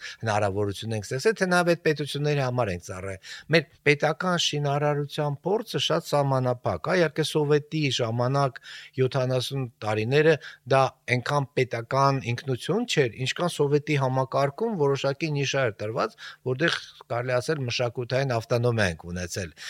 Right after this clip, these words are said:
որ արտաքին քաղաքականություն չենք ունեցել, բանակ չենք ունեցել, օրենսդրական շատ սահմանափակ հնարավորություններ ենք ունեցել։ Ու հիմա որ գալիս ենք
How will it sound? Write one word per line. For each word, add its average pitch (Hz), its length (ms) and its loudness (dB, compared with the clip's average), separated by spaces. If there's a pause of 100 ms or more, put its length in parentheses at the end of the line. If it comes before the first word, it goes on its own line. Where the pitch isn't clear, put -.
(100)
որ 113 180 -2
արտաքին 113 420 2
քաղաքականություն 117 880 -2
չենք 139 260 0
ունեցել, 135 380 -2
բանակ 113 400 2
չենք 139 220 2
ունեցել, 131 540 2 (340)
օրենսդրական 131 720 8
շատ 135 260 6
սահմանափակ 127 760 4
հնարավորություններ 117 960 4
ենք 110 140 -2
ունեցել։ 113 540 0 (340)
Ու - 160 0
հիմա 190 200 6
որ 196 200 6
գալիս 165 420 4
ենք 233 260 2